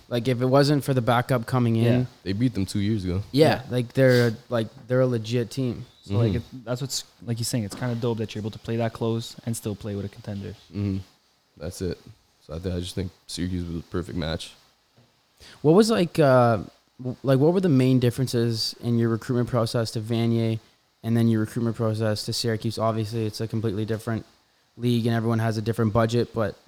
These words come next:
Speaker 1: like, did you find, did you go through the same struggles trying to find a school this time, or kinda, like, was the path just a little bit clearer?
Speaker 3: Um, honestly, I think it was the same struggle. I think it was kinda the same thing.
Speaker 1: Mm-hmm.
Speaker 3: I mean, obviously, uh,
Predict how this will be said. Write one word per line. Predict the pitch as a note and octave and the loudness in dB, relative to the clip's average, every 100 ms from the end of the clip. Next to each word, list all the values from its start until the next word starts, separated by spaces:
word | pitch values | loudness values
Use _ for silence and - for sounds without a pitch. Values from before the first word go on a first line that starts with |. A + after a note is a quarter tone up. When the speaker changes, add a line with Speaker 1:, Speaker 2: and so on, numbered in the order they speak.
| A2+ _ - | -20 _ -6
Speaker 1:
like, | A#2+ A#2 | -4 0
did | B2 | 0
you | B2 | 0
find, | - C#3+ | 2 4
did | D3 B2+ | 4 2
you | |
go | A#2 C#3 | 2 2
through | C3+ D3+ | 2 -2
the | |
same | B2+ C3+ B2 | 0 0 -2
struggles | - B2 A2+ A#2+ A#2 - | 0 0 2 2 0 -2
trying | - A#2 | -2 -2
to | A2+ | 0
find | A#2 A2+ | -2 -2
a | |
school | G#2+ - B2 | -2 -2 -2
this | C3 - | -2 -2
time, | D#3 E3 C3 | -2 0 2
or | A2+ | 2
kinda, | A2 B2+ A#2 A2+ A2 | 0 -2 0 0 0
like, | A2 A#2 | -2 -2
was | A2 | -2
the | |
path | A2+ B2 A2+ - | -2 0 0 -2
just | A2+ | -6
a | A2 | -2
little | A2 G#2+ | -2 -2
bit | G#2+ | -4
clearer? | - G#2+ G#2+ G2+ _ _ _ _ _ _ _ _ _ _ _ _ _ _ _ _ _ _ | -2 -2 -2 -8 _ _ _ _ _ _ _ _ _ _ _ _ _ _ _ _ _ _
Speaker 3:
Um, | F#2+ G#2+ A#2+ B2+ C3 C#3 D3+ C#3 _ _ _ _ _ _ _ _ _ - | 0 4 6 6 6 4 2 -4 _ _ _ _ _ _ _ _ _ -4
honestly, | C#3+ F#3+ F3+ | -2 -2 -2
I | A2 | -2
think | E3 D#3+ | -2 -2
it | |
was | A#2 | -2
the | F2+ | -2
same | - G#2+ G2+ | -2 0 0
struggle. | - F2+ A2 F#2+ - - | 0 0 0 -4 -8 -6
I | G2 | -2
think | A#2 G#2+ | 0 0
it | |
was | F#2+ F2+ | 0 -4
kinda | - G#2+ G#2 | -4 -2 0
the | F2+ | -2
same | - D2+ F2+ | -4 -4 -4
thing. | - F#2 F2+ | -2 -4 0
Speaker 1:
Mm-hmm. | B2 A#2+ | 2 2
Speaker 3:
I | G2 | 2
mean, | F2+ F2+ | -2 -2
obviously, | F#2+ G2+ - F2 D2+ G1+ _ _ _ _ | -2 -4 -6 -8 -8 -16 _ _ _ _
uh, | D2+ - | -10 -8